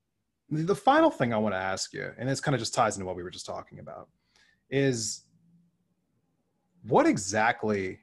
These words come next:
is going on <laughs> in this country right now in, in regards to January sixth? I mean, not, not just with that commission, but rather what led up to it. You know, there are, there were so many people in this country who believed that the twenty twenty election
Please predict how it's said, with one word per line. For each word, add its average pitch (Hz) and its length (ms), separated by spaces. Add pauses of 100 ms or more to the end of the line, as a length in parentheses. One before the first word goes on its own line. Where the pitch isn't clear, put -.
(180)
is 107 180
going 110 460
on 98 340
<laughs> 95 60
in 95 160
this 107 140
country 104 420
right 95 240
now 95 340
in, 101 320
in 110 160
regards 107 600
to 117 420
January 120 520
sixth? - 360
I - 20
mean, 117 100
not, 127 220
not 143 160
just 143 160
with 135 80
that 117 160
commission, 92 580
but 98 160
rather 113 540 (480)
what 147 220
led 160 200
up - 200
to - 140
it. - 180 (560)
You 127 80
know, 139 180
there 143 640
are, 143 680 (340)
there 151 100
were 160 120
so 202 200
many 220 220
people 180 480
in 120 100
this 123 140
country 123 420
who 123 140
believed 104 640
that 95 220
the 95 80
twenty 110 240
twenty 107 220
election 95 560